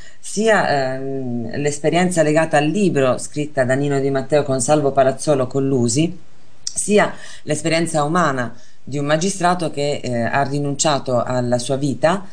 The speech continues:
eh, è sotto scorta costantemente a livello massimo di allerta,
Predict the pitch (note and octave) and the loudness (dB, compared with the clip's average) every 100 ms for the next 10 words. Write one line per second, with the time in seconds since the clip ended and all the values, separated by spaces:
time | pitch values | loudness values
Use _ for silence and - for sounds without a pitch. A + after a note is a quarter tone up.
0 | - - - C3 B2+ B2 A2+ D3 D3 C#3 | -14 -4 0 2 2 0 2 2 2 0
1 | B2+ C3 B2 - D3 C3+ - B2 B2 C3+ | -2 0 0 4 4 2 0 0 -2 -6
2 | - C3 C3+ C#3 C#3 A#2+ B2+ A#2+ A#2 C3 | -4 -4 -2 -2 -2 -2 2 4 4 2
3 | C3 C3+ C3 C3 B2+ - B2+ B2 B2+ A#2+ | 2 2 2 0 -2 -2 0 2 4 2
4 | B2 - F3 | 0 0 0